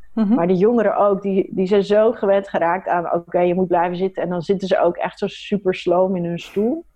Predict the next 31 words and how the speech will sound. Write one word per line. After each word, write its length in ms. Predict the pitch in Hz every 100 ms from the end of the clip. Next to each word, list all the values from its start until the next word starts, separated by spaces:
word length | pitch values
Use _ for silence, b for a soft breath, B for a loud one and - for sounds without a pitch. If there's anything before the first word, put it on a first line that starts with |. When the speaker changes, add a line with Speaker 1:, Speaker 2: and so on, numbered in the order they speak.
| _
Speaker 1:
Mhm. 300 | 208 190 196 196
Speaker 2:
uitgelogd 600 | - 202 - 214 202 202
te 60 | 196
zijn. 460 | 190 180 190 269 330 _ _ _ _ _ _
Ja, 160 | - 170
het 100 | 170
helpt 260 | 175 190
gewoon 260 | - 185 185
als 200 | 170 -
je 140 | 190
leerkracht 400 | 185 180 185 180
weet 220 | 160 175 170
dat 160 | 175
je 120 | 156
eigenlijk 520 | - 175 190 185 160 -
dat 200 | 175 156
wel 280 | 170 180
wil 240 | 170 175 170
kunnen 300 | - 170 165
doen. 340 | 175 165 143 _ _ _ _ _ _ _
Speaker 1:
Ja. 260 | - 202 - -
Speaker 2:
Dat 200 | 165 165
leren. 460 | 160 156 156 160 _ _
Speaker 1:
Ja. 340 | 214 214 - _ _ _ b b b b b b _ _
Dus 100 | 196
dat 140 | 208
is 120 | 196 -
ook 180 | 196
wat 200 | 196 190
jouw 420 | 196 196 185 185 - _ _ - -
voornaamste 840 | _ 196 196 202 196 - 190 190